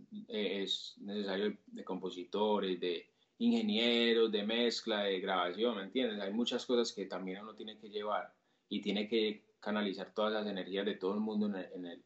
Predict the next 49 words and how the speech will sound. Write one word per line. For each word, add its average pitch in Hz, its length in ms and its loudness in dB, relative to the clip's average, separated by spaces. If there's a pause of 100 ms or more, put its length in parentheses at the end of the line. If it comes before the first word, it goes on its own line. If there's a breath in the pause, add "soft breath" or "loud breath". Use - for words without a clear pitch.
(120)
en 92 80 -14
el 90 100 -8
momento 98 500 -2
para 92 220 -2
que 85 220 -8
se 90 180 -14
llegue 85 240 -8
a 95 60 0
la 90 120 -2
canción. 92 400 -8 (480)
Entonces, 120 240 2
por 123 140 8
eso 135 260 8 (140 loud breath)
siento 135 340 6
que, 135 220 6
que 117 180 8
de 113 80 4
pronto 123 400 2
sí, 123 240 2
que 107 120 0
tú 107 160 0
dices, 104 280 4
el 95 120 -4
valor 92 340 -2
del 110 120 -6
productor, 92 500 -10 (420)
pues, 120 320 6
a 110 80 0
la 104 180 6
hora 107 180 4
de, 113 200 4
de, 95 220 0
de 90 280 -4
estar 95 340 -2
en, 110 200 -2
en 101 240 -6
hacer 92 320 -8
tareas 113 500 2
y 101 80 -6
de 92 80 -6
cumplir 98 380 -10
con, 113 240 -2
con 104 200 -10
responsabilidades 95 720 -6
frente 98 200 -12
a 95 40 -8
una 104 160 -6
canción 104 300 -4
es, 101 220 -8